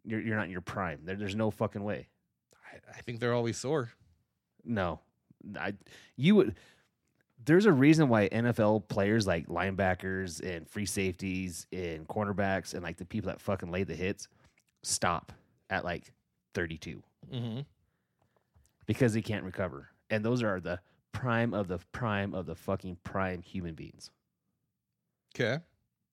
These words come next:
Speaker 1: So, and they're, you saying that they're in their prime at that in the
Speaker 2: For, uh, for the
Speaker 1: late
Speaker 2: wrestling business.
Speaker 1: thirties. No, I ain't buying it.
Speaker 2: Mid to late thirties, yeah.
Speaker 1: No. They're, they're not giving their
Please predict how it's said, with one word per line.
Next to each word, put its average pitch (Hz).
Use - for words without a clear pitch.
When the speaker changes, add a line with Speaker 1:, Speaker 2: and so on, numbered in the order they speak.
Speaker 1:
So, 95
and 127
they're, 113
you 127
saying 120
that 113
they're 104
in 98
their 90
prime 107
at 90
that 90
in 95
the 85
Speaker 2:
For, 120
uh, 113
for 104
the 107
Speaker 1:
late 113
Speaker 2:
wrestling 147
business. 110
Speaker 1:
thirties. 101
No, 76
I 110
ain't 110
buying 78
it. 78
Speaker 2:
Mid 127
to 139
late 151
thirties, 214
yeah. 175
Speaker 1:
No. 82
They're, 120
they're 120
not 110
giving 107
their 92